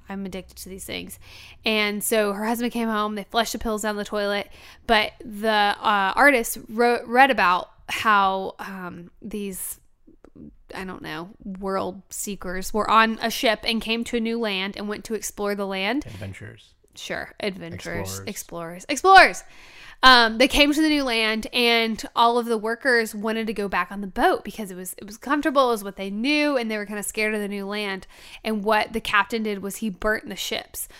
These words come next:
Speaker 1: so that there was no turning back. And I feel like me getting my nose ring was a little bit of burning the ships. Uh, there's no going back. You're getting a nose ring. But, um, it,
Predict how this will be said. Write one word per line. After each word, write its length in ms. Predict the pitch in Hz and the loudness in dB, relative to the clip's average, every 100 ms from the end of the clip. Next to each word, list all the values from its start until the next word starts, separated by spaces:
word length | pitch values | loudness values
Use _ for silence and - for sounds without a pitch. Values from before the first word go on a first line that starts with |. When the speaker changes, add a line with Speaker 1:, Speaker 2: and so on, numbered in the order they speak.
| - | -20
Speaker 1:
so 180 | - 208 | -6 -2
that 180 | 202 214 | -2 -4
there 120 | 202 | -4
was 160 | 190 | -4
no 320 | 202 202 202 196 | -6 -4 -4 -4
turning 340 | 208 190 - | -6 -8 -8
back. 360 | - - - - - - - | -8 -10 -10 -20 -20 -20 -12
And 100 | 208 | -12
I 40 | |
feel 200 | - 254 | -8 -6
like 140 | 320 240 | -6 -8
me 100 | 214 | -8
getting 240 | 214 208 | -8 -8
my 80 | 190 | -10
nose 260 | 170 175 208 | -10 -10 -6
ring 180 | 220 208 | -6 -6
was 100 | 196 | -10
a 60 | |
little 240 | 175 180 185 | -12 -14 -10
bit 140 | 190 | -10
of 80 | 180 | -8
burning 240 | 196 202 | -10 -8
the 100 | 196 | -10
ships. 380 | - 214 220 - - - - | -8 -8 -8 -12 -16 -18 -8
Uh, 180 | - 214 | -2 -2
there's 240 | 202 240 254 | 0 0 8
no 220 | 415 381 | 8 10
going 200 | 381 359 | 8 10
back. 280 | 349 254 262 | 10 8 2
You're 100 | 262 | 4
getting 220 | 359 320 320 | 6 8 8
a 20 | |
nose 220 | 302 247 | 8 6
ring. 300 | 240 208 196 - - - - | -2 -2 -6 -16 -20 -20 -2
But, 380 | 226 262 233 - - | 8 8 8 2 2
um, 580 | 247 233 214 196 190 - - | 2 4 0 -6 -12 -14 -4
it, 180 | 247 | -2